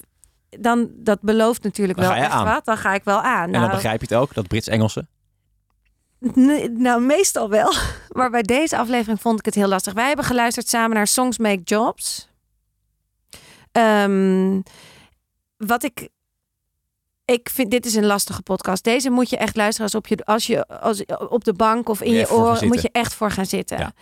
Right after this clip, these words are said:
Speaker 1: En het, eh, hij, de, de, de George,
Speaker 2: George
Speaker 1: die
Speaker 2: the Poet.
Speaker 1: die, ja, George the Poet, die, die, die maakt alle teksten en die doet ook de vormgeving. En het is heel erg mooi geëdit. Het is echt met van die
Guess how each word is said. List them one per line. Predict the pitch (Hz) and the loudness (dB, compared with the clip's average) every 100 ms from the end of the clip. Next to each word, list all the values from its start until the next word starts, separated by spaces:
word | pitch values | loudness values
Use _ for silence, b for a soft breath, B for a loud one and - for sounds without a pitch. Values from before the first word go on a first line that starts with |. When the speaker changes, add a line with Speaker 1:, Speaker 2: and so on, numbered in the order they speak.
| B B B B | B B B B
Speaker 1:
En | - 220 | -2 0
het, | 220 - _ - | 0 -6 _ -4
eh, | 220 208 208 202 202 196 - 143 - 196 | 0 2 4 4 2 2 0 -6 -6 -2
hij, | 226 240 269 262 - | 0 0 -2 -4 -2
de, | 208 202 202 | 2 2 2
de, | 196 190 185 180 185 196 - | 2 2 2 0 -2 -4 -8
de | - 214 196 185 - | -10 -4 -2 0 -2
George, | - 214 226 349 - - - 117 | 2 2 2 -2 -8 -12 -18 -6
Speaker 2:
George | 113 107 | -2 -2
Speaker 1:
die | - | -2
Speaker 2:
the | 117 | -4
Poet. | 113 110 123 156 226 | 0 0 0 -4 -10
Speaker 1:
die, | 202 | -12
ja, | 185 - | -12 -10
George | 214 208 - | -6 -4 -4
the | 208 | -2
Poet, | 208 220 233 | 2 2 2
die, | 226 220 | 0 0
die, | 226 220 208 - | 2 2 2 -2
die | 220 208 196 | -2 -2 0
maakt | 196 185 143 | 0 0 -4
alle | 185 - | -6 -2
teksten | 226 233 - 214 196 | -2 -2 -2 0 0
en | 170 | 0
die | 196 | -4
doet | 202 190 | -4 -4
ook | 190 | -6
de | - | -6
vormgeving. | - 214 214 208 190 202 | -2 0 0 0 0 0
En | 196 | -4
het | 202 | -2
is | 208 | -2
heel | 185 170 214 254 277 285 233 | -4 -2 2 4 4 4 2
erg | 226 185 | -2 -2
mooi | 185 180 | -2 -2
geëdit. | - - 165 165 | -2 -4 -2 -4
Het | - - | -6 -2
is | 214 - | -2 0
echt | 208 214 | -4 -4
met | 202 | -4
van | 214 | 0
die | 202 196 | 0 0